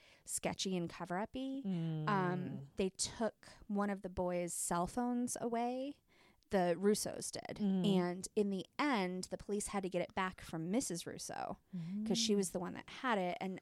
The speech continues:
Speaker 1: I guess they claimed they were using it to call nine one one,
Speaker 2: Mm.
Speaker 1: but it turned out actually a neighbor had called nine one one. So really, maybe they were just keeping it away from him so that he couldn't call for help or document anything. Or, so that was a little sketchy.
Speaker 2: Yeah.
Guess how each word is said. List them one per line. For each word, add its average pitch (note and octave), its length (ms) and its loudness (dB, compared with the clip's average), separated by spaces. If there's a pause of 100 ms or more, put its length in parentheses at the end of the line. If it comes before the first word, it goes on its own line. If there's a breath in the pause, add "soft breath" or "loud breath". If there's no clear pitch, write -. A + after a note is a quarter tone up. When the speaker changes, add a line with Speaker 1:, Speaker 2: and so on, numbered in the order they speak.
Speaker 1:
I F#3+ 60 -2
guess G3 220 -2
they G3+ 180 2
claimed F#3+ 500 -2
they F3+ 120 0
were F3+ 60 2
using F#3+ 260 -2
it - 80 -4
to - 80 -8
call F3 160 -2
nine E3 180 -2
one E3 160 -6
one, G3+ 480 0 (180 loud breath)
Speaker 2:
Mm. G3+ 200 0
Speaker 1:
but G#3+ 80 6
it - 100 0
turned G3+ 180 -2
out F3 120 4
actually E3 400 -2
a - 20 -6
neighbor B3 440 6
had G3 180 0
called F3 260 2
nine F3 240 2
one E3 140 0
one. E3 420 -2
So - 160 -2
really, C#3 340 -2
maybe F#3+ 260 -4
they F#3 120 0
were F3+ 80 2
just - 280 -8
keeping G3 360 -4
it F3 80 0
away E3 220 0
from D#3+ 180 -4
him D#3+ 220 -8
so - 100 -8
that - 140 -6
he A3+ 240 -4
couldn't A#3+ 320 0
call A3+ 260 4
for A3+ 180 -2
help G#3 440 0
or F3+ 80 2
document F#3+ 440 -2
anything. F#3 640 -4
Or, C#3 220 -6 (360 loud breath)
so A3 120 4
that G#3+ 140 8
was G#3+ 120 4
a G#3+ 60 2
little F#3 240 6
sketchy. E3+ 880 2
Speaker 2:
Yeah. F3 840 2